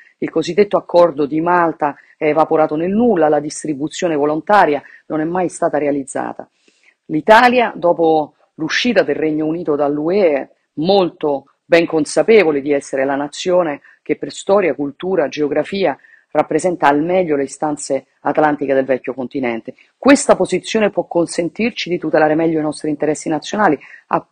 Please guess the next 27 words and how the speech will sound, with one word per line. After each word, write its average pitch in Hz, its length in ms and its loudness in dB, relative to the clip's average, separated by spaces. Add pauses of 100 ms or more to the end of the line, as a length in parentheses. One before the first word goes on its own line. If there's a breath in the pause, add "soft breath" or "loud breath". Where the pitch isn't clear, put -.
a 170 200 8
cominciare 190 580 0
appunto 170 600 -4 (220 soft breath)
dalle 165 220 4
aree 156 180 2
strategiche. 120 760 -6 (260 soft breath)
L'Alleanza 185 560 4
Atlantica 190 480 -2
in 160 180 -4
divenire 170 500 -2
dovrà 147 400 -2 (300)
vederci 185 480 -2
protagonisti 160 720 -4
a 131 60 -2
presidiare 160 640 2
con 143 120 -2
altre 151 220 -4
forze 151 320 -4
europee 160 360 2
in 135 180 -2
nome 175 380 -2 (280 loud breath)
e 143 140 -4
per 151 240 -2
conto 196 400 0
della 139 180 -4
comune 160 260 -4
alleanza 151 580 -2